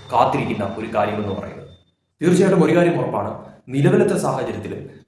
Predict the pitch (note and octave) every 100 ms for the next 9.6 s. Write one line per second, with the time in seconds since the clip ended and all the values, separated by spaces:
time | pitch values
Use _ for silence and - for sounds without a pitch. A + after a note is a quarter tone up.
0 | B2 C#3+ F#3 F3+ D3+ D3+ B2+ A#2 A2+ A#2
1 | - - G#2+ G#2+ - - - _ C3+ F3
2 | F3+ E3+ D3 C#3 B2 C3 A#2+ A2+ A2+ A2+
3 | C3+ - - - - C3 E3+ F3+ F3+ C#3
4 | C3+ - - - E3 - - F3 - A3
5 | - G#2+ G#2+ - - - - B2 C#3+ C#3+
6 | C3+ - - - C#3 C3+ A#2+ A#2+ A#2 -
7 | - C3+ C3+ A2+ G#2 F#2+ - - - D3
8 | - G3 F#3+ F#3+ F3 D#3 D#3 D3+ C#3 C3+
9 | C#3+ C#3 A#2+ C#3+ -